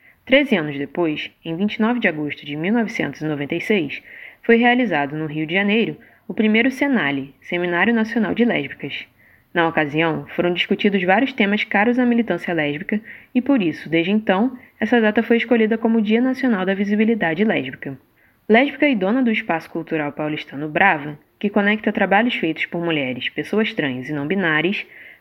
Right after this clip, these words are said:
Fabiana Kasabian fala um pouco sobre a importância de não reduzir corpos dissidentes às suas dores.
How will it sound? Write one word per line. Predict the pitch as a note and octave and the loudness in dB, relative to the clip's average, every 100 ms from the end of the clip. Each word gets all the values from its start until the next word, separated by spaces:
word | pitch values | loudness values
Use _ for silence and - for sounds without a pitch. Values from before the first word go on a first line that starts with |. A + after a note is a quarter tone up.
| - | 0
Fabiana | A3+ G#3+ A3 B3 | 2 4 2 2
Kasabian | C4+ G#3 - D#3 D#3+ G3 | 0 -2 -2 -2 -2 -4
fala | G3+ G3+ G#3 | -2 -2 0
um | |
pouco | G#3 G#3+ G#3+ | 0 -2 -2
sobre | - A#3 | 0 2
a | |
importância | A3+ A3 G#3 G#3 G#3 | 2 -2 -4 -2 0
de | G#3 | 0
não | G3 A#3 | 2 2
reduzir | C4+ B3 A3 A3 | 2 2 0 0
corpos | - F#3 - A3+ | -2 -4 -2 0
dissidentes | G#3+ A#3 A#3 E3+ D#3 - | 0 0 -2 0 -2 -2
às | G3 | -2
suas | G3+ A3 A3+ | 0 0 2
dores. | D3 B2+ - - | 0 -2 -6 -10